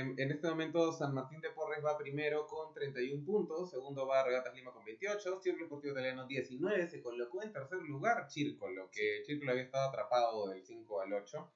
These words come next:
En cuarto lugar Alianza Lima con dieciocho puntos, en quinto lugar Universidad César Vallejo con dieciocho puntos también, en sexto lugar Hamza. Ay, Hamza.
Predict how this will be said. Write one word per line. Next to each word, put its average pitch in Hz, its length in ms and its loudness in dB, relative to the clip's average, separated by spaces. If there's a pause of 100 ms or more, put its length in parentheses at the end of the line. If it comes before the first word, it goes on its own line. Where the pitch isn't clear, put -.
(640)
En 196 480 6
cuarto 185 280 4
lugar 165 280 8
Alianza 160 320 2
Lima 165 260 6
con 170 160 2
dieciocho 139 380 -8
puntos, 175 400 0
en 120 100 -6
quinto 156 300 -6
lugar 139 400 6
Universidad 139 540 0
César 139 280 0
Vallejo 135 480 0
con 113 140 -14
dieciocho 139 400 -12
puntos 143 340 -6
también, 120 480 -2 (220)
en 175 200 6
sexto 269 340 0
lugar 220 340 6
Hamza. - 440 2 (1120)
Ay, 101 280 0
Hamza. - 360 -2